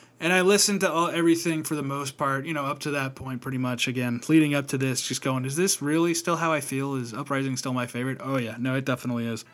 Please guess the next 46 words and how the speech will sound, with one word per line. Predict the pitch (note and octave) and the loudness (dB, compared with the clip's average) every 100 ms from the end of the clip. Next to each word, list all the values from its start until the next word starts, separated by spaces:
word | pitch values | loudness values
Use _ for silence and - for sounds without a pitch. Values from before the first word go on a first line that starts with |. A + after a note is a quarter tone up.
| - _ | -20 _
Gonna | - E3+ | 2 4
hear | E3+ F#3 | 6 6
a | F3 | 6
lot | E3+ E3+ | 8 6
in | E3 | 6
the | D3+ | 2
list | D3+ C#3 | 2 2
already, | C#3+ C3+ C3 | 2 4 4
but | C3+ | 4
I | C3+ C3 | 4 2
especially | B2+ D3 C3 C#3+ | 2 0 2 2
wanna | C#3 C3+ | 2 2
shout | B2+ C#3+ C3 | 2 2 2
out | C3 B2+ - - _ | 2 0 -4 -12 _
the, | D3+ D#3+ E3+ | 2 4 6
the | D#3+ | 4
whole | D#3 G3 F3 | 6 8 8
album, | E3 F3+ F3+ E3+ - - | 8 6 2 -4 -14 -4
but | D3+ | 0
especially | D3 E3+ D#3+ E3+ E3 | 2 4 4 6 6
Insanity's | D3+ C3+ - F3 F#3 F3+ F3 | 6 2 4 4 4 4 2
Contagious, | F3 E3 E3 E3 E3 E3 - - _ _ _ | 2 4 4 6 6 4 2 -2 _ _ _
Return | C#3 C3+ D#3+ | 0 4 4
to | D#3 | 4
Madness, | D3 D3 C#3+ C#3+ - | 4 4 4 0 2
Come | D#3 D3 | 2 0
Clean, | C#3 C#3+ C3+ | 0 2 2
and | B2+ | 2
In | A#2 B2 | 0 -2
the | |
Flesh. | A#2 B2 A2+ A2 - - _ _ | -4 -6 -6 -4 -6 -8 _ _
Wow, | C3 A#2 | -2 0
all | C#3 | 0
those | D3 C3 A#2+ - C3 | 0 -2 -2 -6 -4
next | B2 B2+ | -4 -4
to | C3 | -4
each | A2+ - | -4 -4
other | A#2 A#2 A#2 | -6 -6 -6
almost | A#2+ A#2 A#2 | -6 -6 -4
sound | C3 | -4
like | A#2+ A#2 | -4 -4
a | A#2+ | -6
weird | A#2+ A#2+ | -4 -4
sentence. | A#2 B2+ A#2 A#2 - - - | -4 -6 -4 -6 -8 -16 -20
<laughs> | - - - | 0 0 6
Anyways, | - C4 G#3 E3 D#3+ E3 - | 10 12 12 10 8 6 4